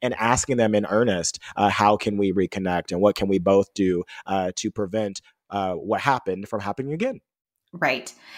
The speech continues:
Speaker 2: Now, do teenagers have answers? 'Cause I feel like, you know, you'll, you'll talk to a lot of parents and they'll say, "Well, you know, I checked in with my child." And I love how you said at least give it five times,
Speaker 1: Mm-hmm.
Speaker 2: because a lot of times I'll hear parents say, "I tried it and it didn't work." <laughs> And
Speaker 1: Correct.
Speaker 2: I'm like, "Well,
Speaker 1: Mm-hmm.
Speaker 2: how many times did you try it?"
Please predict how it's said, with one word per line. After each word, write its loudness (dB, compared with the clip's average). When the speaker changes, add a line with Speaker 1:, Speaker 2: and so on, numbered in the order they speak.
Speaker 2:
Now, 6
do 2
teenagers 4
have 8
answers? 2
'Cause -6
I 4
feel 2
like, 4
you 2
know, 4
you'll, 0
you'll -2
talk 0
to -2
a 0
lot 4
of 0
parents 0
and -2
they'll -2
say, -4
"Well, -2
you 0
know, 2
I 0
checked -6
in 0
with 0
my -2
child." -2
And -4
I 0
love 4
how 4
you -2
said -4
at -6
least -4
give -2
it -4
five 2
times, -2
Speaker 1:
Mm-hmm. 10
Speaker 2:
because 0
a -2
lot 8
of 4
times 2
I'll 2
hear 2
parents -4
say, 2
"I 0
tried 2
it 2
and -4
it -6
didn't -6
work." -4
<laughs> 2
And -
Speaker 1:
Correct. 8
Speaker 2:
I'm 2
like, 2
"Well, 6
Speaker 1:
Mm-hmm. 2
Speaker 2:
how 4
many 0
times 2
did -2
you 0
try 4
it?" 0